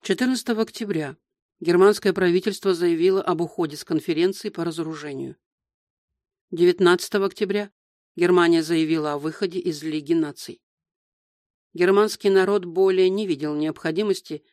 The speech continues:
вести переговоры с людьми, не держащими своего слова, и с возглавляемыми ими государствами. С этого момента Гитлер решает начать вооружение Германии.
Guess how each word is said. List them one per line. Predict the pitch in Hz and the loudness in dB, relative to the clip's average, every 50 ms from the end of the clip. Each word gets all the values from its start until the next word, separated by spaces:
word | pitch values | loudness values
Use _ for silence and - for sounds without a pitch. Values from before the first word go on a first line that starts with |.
| _ _ _ _ _ _ | _ _ _ _ _ _
вести | 175 180 180 - - 220 | 0 0 0 2 -2 -2
переговоры | 190 - 190 185 175 185 185 180 180 170 165 | 0 2 2 2 2 2 0 0 0 0 -2
с | - - | -6 -6
людьми, | 170 151 147 147 175 185 208 208 - _ _ _ _ _ _ _ | -6 -6 -4 -2 -2 -2 -2 -4 -8 _ _ _ _ _ _ _
не | - 185 175 | 0 2 4
держащими | 165 185 170 165 160 165 339 339 - - 196 190 190 196 - _ _ _ | 4 2 2 2 -2 -4 -6 -6 -6 -4 -2 -2 -2 -4 -8 _ _ _
своего | _ - - 196 214 202 190 185 190 | _ -16 -6 -2 0 0 0 0 -4
слова, | 180 - - 160 151 139 117 135 - _ _ _ _ _ | -6 -6 -6 -6 -6 -6 -8 -12 -18 _ _ _ _ _
и | - 262 | -6 -6
с | 240 - - | -6 -4 -2
возглавляемыми | 196 190 170 156 170 165 160 156 156 165 190 208 214 208 196 196 190 190 190 190 190 | -2 -2 -2 -2 -6 -6 -4 -4 -2 -2 -2 0 0 2 2 2 2 2 2 2 0
ими | 190 - - 180 185 180 175 175 - | 0 0 0 0 2 2 2 0 0
государствами. | 160 160 - - 165 143 143 139 - - _ - 131 131 - - _ _ _ _ _ _ _ _ _ _ _ _ _ _ _ _ _ | -4 -8 -10 -10 -10 -10 -10 -10 -12 -14 _ -12 -10 -10 -12 -16 _ _ _ _ _ _ _ _ _ _ _ _ _ _ _ _ _
С | - - | -4 -2
этого | 190 180 185 190 | 0 2 4 4
момента | 190 185 180 185 190 196 190 190 180 190 175 | 4 4 6 6 8 8 6 6 4 2 0
Гитлер | 170 170 202 202 - 202 202 196 190 - _ _ _ _ _ | 0 0 -4 -4 -2 -2 -2 -2 -2 -4 _ _ _ _ _
решает | - 180 180 175 - - 185 165 160 - | -2 0 0 0 0 -2 -2 -2 0 0
начать | 175 160 - 175 160 156 | 0 0 0 -2 -4 -4
вооружение | 160 165 160 160 160 156 165 156 156 156 160 | -4 -4 -4 -4 -4 -4 -2 -2 -2 -2 -2
Германии. | 156 165 170 165 151 151 151 147 143 143 - - | -4 -2 -2 0 0 -2 -4 -6 -8 -10 -12 -14